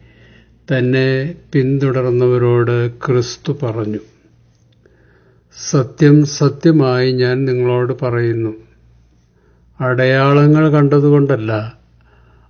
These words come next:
അപ്പം ഭക്ഷിച്ച് തൃപ്തരായതുകൊണ്ടാണ്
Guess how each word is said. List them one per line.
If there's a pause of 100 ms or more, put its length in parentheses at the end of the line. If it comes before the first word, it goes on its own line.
(120)
അപ്പം
ഭക്ഷിച്ച്
തൃപ്തരായതുകൊണ്ടാണ്